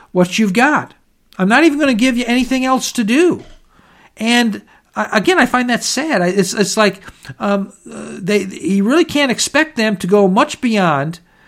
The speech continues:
um, avoiding getting into deeper trouble. Hang on to what you do know.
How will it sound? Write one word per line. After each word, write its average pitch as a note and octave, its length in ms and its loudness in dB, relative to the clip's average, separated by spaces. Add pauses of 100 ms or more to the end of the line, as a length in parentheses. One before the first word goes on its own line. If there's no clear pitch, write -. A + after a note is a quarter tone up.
(300)
um, E3 260 -2
avoiding A3+ 800 2 (340)
getting G3+ 320 2
into E3 400 2 (160)
deeper F3 300 -2
trouble. D3+ 360 -4 (580)
Hang A#3+ 340 -2
on B3+ 240 0
to G#3+ 120 2
what F#3+ 220 2
you F3+ 60 0
do E3+ 220 2
know. C3 280 -4